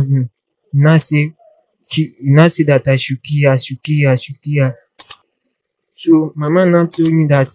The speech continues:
I should tell, um, the driver, "What about you? Go and do it by yourself."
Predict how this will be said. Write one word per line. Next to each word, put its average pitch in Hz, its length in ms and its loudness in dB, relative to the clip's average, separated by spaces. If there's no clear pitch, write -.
I 143 100 2
should 143 240 -2
tell, 170 180 6
um, 139 720 0
the 131 380 -4
driver, 139 500 2
"What 170 240 4
about 147 360 4
you? 143 120 -2
Go 185 140 4
and 160 140 4
do 160 100 0
it 147 160 -2
by 139 140 4
yourself." 135 460 0